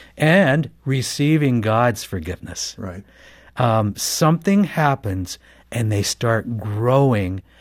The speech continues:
Speaker 1: and they'll actually say things like, "Wow, I don't really feel like I need this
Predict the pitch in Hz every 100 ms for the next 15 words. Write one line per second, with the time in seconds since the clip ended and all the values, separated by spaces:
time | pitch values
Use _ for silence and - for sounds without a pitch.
0 | - - - 151 - _ _ _ _ 180
1 | 185 - 185 - 226 190 - 170 - 156
2 | 143 - 120 113 - - _ _ _ -
3 | 165 165 123 147 185 - - 151 165 156
4 | 147 143 139 117 117 120 165 190 120 107
5 | 95 - -